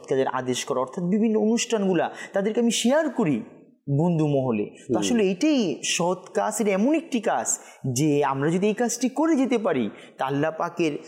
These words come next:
Speaker 1: সর্বশেষ নবী সাল্লাল্লাহু আলাইহি ওয়াসাল্লাম
Speaker 2: সাল্লাল্লাহু
Speaker 1: এর হাদিস বলে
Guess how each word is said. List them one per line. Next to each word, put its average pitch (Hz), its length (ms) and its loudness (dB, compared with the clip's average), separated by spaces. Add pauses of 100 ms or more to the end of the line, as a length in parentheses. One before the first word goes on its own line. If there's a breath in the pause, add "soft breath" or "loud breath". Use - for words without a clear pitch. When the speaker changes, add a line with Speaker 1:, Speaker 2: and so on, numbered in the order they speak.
(160 loud breath)
Speaker 1:
সর্বশেষ 190 580 0
নবী 190 260 2
সাল্লাল্লাহু 190 640 2
আলাইহি 226 460 2
ওয়াসাল্লাম 185 500 2
Speaker 2:
সাল্লাল্লাহু 156 380 -4
Speaker 1:
এর 156 80 2
হাদিস 139 520 0
বলে 180 280 2